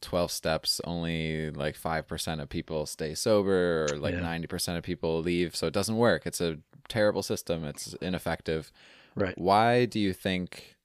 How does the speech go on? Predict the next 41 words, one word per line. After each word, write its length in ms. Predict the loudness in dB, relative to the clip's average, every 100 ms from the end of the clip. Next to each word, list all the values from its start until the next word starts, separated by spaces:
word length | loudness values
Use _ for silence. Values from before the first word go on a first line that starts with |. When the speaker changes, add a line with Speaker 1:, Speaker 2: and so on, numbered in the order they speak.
| _ _ _ _ _ _ -2
Speaker 1:
you 200 | 0 2
left? 440 | 4 4 2 -2
Is 160 | -2 2
there 120 | 2
anything 360 | 2 0 0
it, 160 | -4 -6 _ -10
it 160 | -8
could 160 | -2 -2
have, 140 | -2 -6 _ 0
they 160 | 2
could 160 | 2 2
have 100 | 2
done 200 | 0 0
better 380 | 4 6 8 6
as 160 | 4
a 60 | 0
meeting, 500 | -2 0 2 0 0
or 120 | -2
do 120 | 0
you 120 | 0 0
just 220 | -4 -2
think 160 | -4 0
of 100 | 0
it 120 | 0
in 120 | -2
terms 300 | -4 -4 -2
of 100 | 0
your 160 | 2 2
own 180 | 2
responsibility 680 | -2 -2 -4 -4 0 0 0
and 120 | -2 0
where 120 | 0
you 200 | 0 0
were 120 | 0
at? 260 | 0 -2 -4
What 160 | -2 0
are 40 |
your 120 | 0
thoughts 280 | 0 -2 -4
on 100 | -8
that? 220 | -10 -12